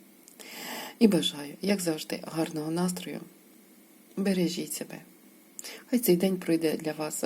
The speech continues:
самим найчудовішим, самим приємнішим, спокійним, мирним.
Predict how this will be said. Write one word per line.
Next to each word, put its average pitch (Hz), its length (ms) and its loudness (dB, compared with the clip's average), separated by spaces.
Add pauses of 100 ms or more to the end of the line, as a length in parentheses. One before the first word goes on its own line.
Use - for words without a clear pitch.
самим 208 440 2
найчудовішим, 156 1000 -2 (360)
самим 196 320 2
приємнішим, 151 680 -6
спокійним, 156 640 -4 (480)
мирним. 165 520 4